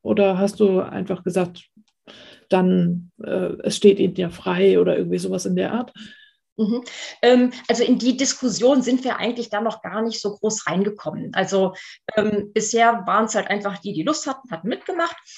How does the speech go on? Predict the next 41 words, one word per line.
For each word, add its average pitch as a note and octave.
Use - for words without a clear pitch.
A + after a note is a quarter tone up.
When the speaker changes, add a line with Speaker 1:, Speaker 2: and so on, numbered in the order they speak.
Speaker 2:
Aber G#3+
das A3+
wäre A3+
jetzt G#3+
zum G3+
Beispiel G3
auch F#3+
was, G3
wenn G3
wir F3
das F#3+
jetzt F3
langfristiger G3+
dann F#3
auch F3
planen, A#3
dass G3
man G3
da F#3+
solche G3
Bedenken G3+
dann F3+
auch, E3+
ähm, E3+
angehen B3+
kann. A#3+
Es -
gibt -
jetzt G#3
auch F#3+
von -
der, F3+
ähm, F3+
Stadt, -
die F#3
machen F#3
jetzt -
auch -
einen, F3
ähm, E3
Fahrradwegeplan, B3+